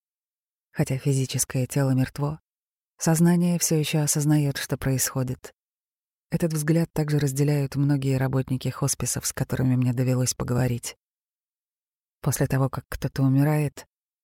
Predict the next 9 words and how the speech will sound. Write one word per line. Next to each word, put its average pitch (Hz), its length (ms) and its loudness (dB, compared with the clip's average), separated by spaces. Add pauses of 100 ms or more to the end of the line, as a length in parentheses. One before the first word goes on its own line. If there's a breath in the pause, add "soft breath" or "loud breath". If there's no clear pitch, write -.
(140)
работники 175 480 2
хосписа 170 420 0
стараются 165 560 2
изо 151 220 2
всех - 260 -2
сил 180 240 2
поддерживать 147 640 0
спокойную 139 600 0
обстановку. 135 720 -2